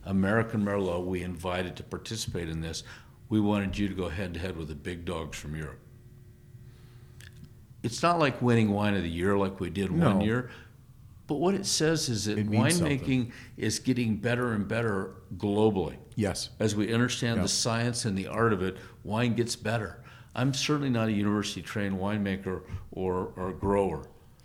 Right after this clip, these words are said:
Speaker 1: And so I learned through the School of Hard Knocks, but I have a great head start having fruit from Spring Mountain.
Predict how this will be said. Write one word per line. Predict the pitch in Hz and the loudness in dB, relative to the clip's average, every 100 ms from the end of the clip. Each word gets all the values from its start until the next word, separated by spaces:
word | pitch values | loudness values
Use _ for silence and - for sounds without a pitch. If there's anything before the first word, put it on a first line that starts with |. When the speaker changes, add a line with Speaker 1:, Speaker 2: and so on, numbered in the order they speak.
| - - - | -20 -20 -12
Speaker 1:
And | 95 92 92 | -8 -6 -4
so | - 98 90 90 | -2 -2 -2 0
I | 98 | 0
learned | 98 101 98 | 2 0 -2
through | 92 80 | -6 -8
the | |
School | 78 - 101 95 | -6 -4 0 0
of | 80 | -2
Hard | 95 92 85 | -6 -6 -4
Knocks, | 101 92 - | -4 -4 -8
but | - 95 | -10 -8
I | 87 | -6
have | 90 | -6
a | 85 | -8
great | 73 92 92 92 | -6 -4 -2 -2
head | - 82 | -6 -8
start | - - 101 95 - - - | -8 -4 -4 -4 -10 -20 -12
having | 98 85 87 | -8 -6 -6
fruit | 85 - 82 76 | -6 -8 -8 -8
from | 87 | -12
Spring | 82 - 87 82 | -12 -12 -10 -10
Mountain. | 82 98 - | -10 -12 -16